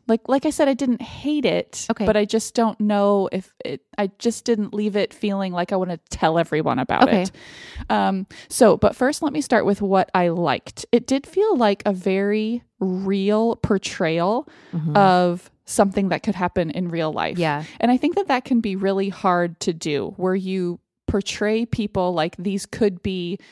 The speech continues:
Speaker 1: your next door neighbors
Speaker 2: Yes.
Speaker 1: or that a friend is telling
Speaker 2: Yeah.
Speaker 1: you about. And I think that's hard.
Speaker 2: It's hard to write believable characters and scenarios, especially when some of those scenarios are, like, pretty dramatic.
Speaker 1: Exactly.
Speaker 2: Yeah.
Speaker 1: And so just the way they describe the
Speaker 2: Mm-hmm.
Speaker 1: characters and they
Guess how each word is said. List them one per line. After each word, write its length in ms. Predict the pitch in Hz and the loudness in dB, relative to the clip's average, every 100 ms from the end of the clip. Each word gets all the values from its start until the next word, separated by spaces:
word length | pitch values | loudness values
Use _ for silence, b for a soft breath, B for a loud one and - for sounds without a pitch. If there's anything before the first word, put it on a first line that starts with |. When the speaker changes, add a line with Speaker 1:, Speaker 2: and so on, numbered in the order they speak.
| b b | b b
Speaker 1:
your 200 | 196 185 | -2 0
next 260 | 175 - | -2 -6
door 120 | - 180 | -4 -4
neighbors 280 | 170 165 | -2 -2
Speaker 2:
Yes. 240 | 180 147 - | 0 0 0
Speaker 1:
or 140 | 196 | 0
that 180 | 185 202 - | 0 0 -2
a 40 | |
friend 400 | 185 - 175 180 | -6 0 0 0
is 160 | 170 - | -6 -8
telling 360 | - 165 247 | -2 0 0
Speaker 2:
Yeah. 60 | 175 | -4
Speaker 1:
you 100 | 156 | -4
about. 400 | 147 - 76 - - | -4 -2 -4 -4 0
And 100 | 226 | 2
I 80 | 262 | 2
think 200 | 403 339 | 0 0
that's 180 | 151 - | -2 0
hard. 320 | 170 76 - B B | 0 0 -4 B B
Speaker 2:
It's 140 | 214 220 | -6 4
hard 180 | 262 330 | 4 6
to 80 | |
write 200 | 208 190 | 6 6
believable 560 | 185 170 170 170 165 160 | 4 2 2 0 0 0
characters 500 | 160 170 156 160 151 | 0 -2 -2 -2 -2
and 100 | 156 | -4
scenarios, 600 | - 156 151 147 147 143 | -6 -6 -4 -4 -4 -6
especially 360 | 143 175 - 214 | 0 0 2 2
when 280 | 180 165 | 2 -2
some 160 | 160 175 | -2 -2
of 40 | |
those 140 | 165 151 | 0 -2
scenarios 440 | 156 151 147 143 | -2 -4 -2 -2
are, 100 | 143 | -2
like, 260 | 139 117 - | -4 -8 -6
pretty 240 | 165 131 | -4 -4
dramatic. 460 | 127 117 120 73 - | -4 -6 -6 -8 -4
Speaker 1:
Exactly. 640 | 214 185 180 180 - - - | -4 0 -2 -2 -4 -6 -12
Speaker 2:
Yeah. 260 | - - - | -20 -10 -4
Speaker 1:
And 140 | 208 | -2
so 320 | - 208 190 | 4 4 4
just 240 | - 202 - | 2 -4 0
the 100 | 196 | 0
way 300 | 196 214 208 | 2 2 2
they 160 | 190 | 0
describe 460 | 180 180 - 262 302 | -2 -4 -2 0 0
the 100 | 285 | -2
Speaker 2:
Mm-hmm. 80 | - | -2
Speaker 1:
characters 460 | 269 254 196 220 | -2 -2 0 0
and 180 | 208 180 | 0 -2
they 120 | 170 | -2